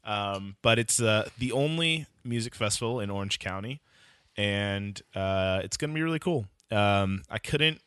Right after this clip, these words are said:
list just off the top of my head every single band that's playing there,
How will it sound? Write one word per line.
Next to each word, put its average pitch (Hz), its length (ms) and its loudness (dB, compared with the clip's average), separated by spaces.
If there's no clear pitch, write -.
list 113 360 2
just - 160 -2
off 104 120 -2
the 104 80 -4
top 104 200 -2
of 101 60 -6
my 101 80 -2
head 98 140 -2
every 107 260 -2
single 104 260 -6
band 98 220 -4
that's 90 140 -6
playing 123 320 -6
there, 123 240 -2